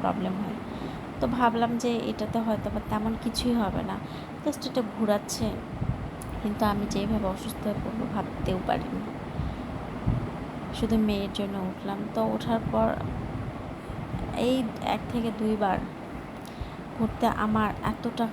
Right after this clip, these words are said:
খারাপ লাগতেছিল, আমি just চোখ খুলতে পারতেছিলাম না। আর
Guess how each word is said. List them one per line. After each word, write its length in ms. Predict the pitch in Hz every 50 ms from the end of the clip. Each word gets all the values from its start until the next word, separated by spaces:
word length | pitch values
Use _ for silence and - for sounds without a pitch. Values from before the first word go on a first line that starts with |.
| - -
খারাপ 220 | 220 214 220 214 214 -
লাগতেছিল, 600 | 214 214 214 214 - - - 214 - - 220 214
আমি 240 | - - 214 220 220 220
just 120 | 226 - - - -
চোখ 160 | - 233 233 - - -
খুলতে 240 | - 226 214 202 202
পারতেছিলাম 640 | 196 190 185 - - 190 190 - 180 185 180 180 185
না। 140 | 185 185 180 190 - - - - - - - - - - - - - - - 160
আর 260 | - 196 202 208 214